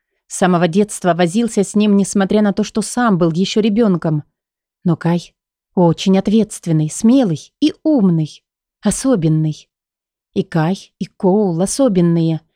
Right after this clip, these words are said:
И такие красивые. Невероятно.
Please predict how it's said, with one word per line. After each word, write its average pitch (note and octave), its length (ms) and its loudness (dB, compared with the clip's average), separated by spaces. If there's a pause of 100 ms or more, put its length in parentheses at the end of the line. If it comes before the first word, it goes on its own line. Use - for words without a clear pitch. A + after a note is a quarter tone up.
(220)
И G#3 80 -6
такие F#3+ 520 -2 (480)
красивые. E3+ 720 -2 (340)
Невероятно. F3+ 760 0